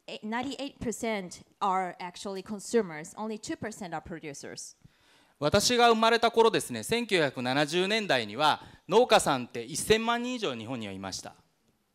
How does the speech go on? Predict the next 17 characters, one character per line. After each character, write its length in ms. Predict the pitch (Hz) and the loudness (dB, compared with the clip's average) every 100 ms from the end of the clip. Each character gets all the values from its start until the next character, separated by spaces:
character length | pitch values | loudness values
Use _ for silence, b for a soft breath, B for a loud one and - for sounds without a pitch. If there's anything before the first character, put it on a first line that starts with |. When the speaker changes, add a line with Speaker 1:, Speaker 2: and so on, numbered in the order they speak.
| _ _ - | _ _ -4
Speaker 1:
There 160 | 233 | 0
are 60 | 226 | 0
more 220 | 226 247 | -2 -4
than, 260 | 247 220 - | -4 -4 -6
uh, 240 | 190 190 185 | -8 -8 -8
ten 200 | 269 262 | -8 -6
million 440 | 226 226 214 214 | -6 -6 -6 -10
farmers 600 | 208 294 330 262 185 175 - | -10 -8 -6 -6 -8 -10 -14
in 220 | 185 180 | -14 -12
Japan 520 | 185 220 196 185 180 | -12 -10 -8 -8 -8
when 160 | 190 190 | -10 -8
I 80 | 190 | -6
was 180 | 185 - | -8 -8
born 280 | 214 202 | -6 -4
in 160 | 180 175 | -6 -10
nineteen 440 | 180 180 185 175 - _ 170 | -10 -10 -12 -16 -18 _ -18
seventies. 760 | - 226 220 - 135 233 - | -12 -10 -10 -10 -12 -12 -14